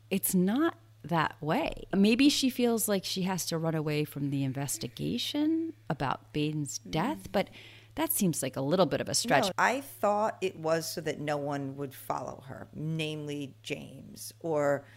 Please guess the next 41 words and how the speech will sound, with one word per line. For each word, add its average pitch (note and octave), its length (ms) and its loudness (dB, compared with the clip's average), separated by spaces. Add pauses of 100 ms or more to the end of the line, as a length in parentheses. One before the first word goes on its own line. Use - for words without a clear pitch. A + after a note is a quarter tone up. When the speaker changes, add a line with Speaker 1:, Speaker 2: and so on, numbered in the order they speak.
(180)
Speaker 2:
that E3 100 -2
Speaker 1:
Because - 160 2
Speaker 2:
they - 80 4
would D#3+ 80 0
Speaker 1:
that's - 100 -6
Speaker 2:
just F3 280 0
finally E3+ 460 2
let D#3 220 2
her D#3+ 180 -4
go, C#3 580 0 (120)
you D3+ 140 -4
know? D#3 440 -2
But, G#3+ 240 6
Speaker 1:
Yeah. D3+ 80 -8
Speaker 2:
but C4 160 2
then E4 240 6
to D#4+ 120 0
leave A#3+ 300 -2
the, F#3 340 0 (100)
the F3+ 120 -6
video F#3+ 340 -2
message, E3+ 840 -4 (300)
just - 240 -12
like - 140 -10
we E3 80 -12
said - 240 -10
a - 20 -20
few D#3+ 140 -14
minutes F#3 240 -8
ago, D3+ 180 -8 (340)
Speaker 1:
Yeah. D3+ 140 -4
Speaker 2:
now F#3 340 2
I D3 100 -2
think A#3 360 -6
he G3 160 -6
could E3 240 -4 (460)
figure E3 340 -6
out D#3 160 2
where D#3 160 -2
she D3 240 -4
is. F3+ 800 -2